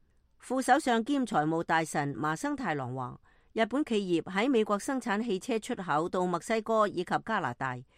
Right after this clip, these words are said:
僱用咗美國人，雙方會交換對現狀正確認識嘅意見。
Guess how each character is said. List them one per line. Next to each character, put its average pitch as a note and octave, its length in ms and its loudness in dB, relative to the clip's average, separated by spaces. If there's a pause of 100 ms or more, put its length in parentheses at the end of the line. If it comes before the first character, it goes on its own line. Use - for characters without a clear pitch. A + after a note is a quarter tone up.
(280)
僱 A#3 140 2
用 G3+ 180 4
咗 F#3+ 160 4
美 G3 200 2
國 - 180 -2
人， B2+ 260 -10 (440)
雙 D#4 240 -2
方 D4+ 180 2
會 A3 140 4
交 C4+ 260 6
換 F3 320 2
對 G3 320 2
現 F3 260 0
狀 E3+ 280 4
正 F#3 240 2
確 F3+ 260 2
認 E3 240 0
識 A3 140 2
嘅 - 100 -2
意 C3+ 260 -4
見。 C3+ 280 -4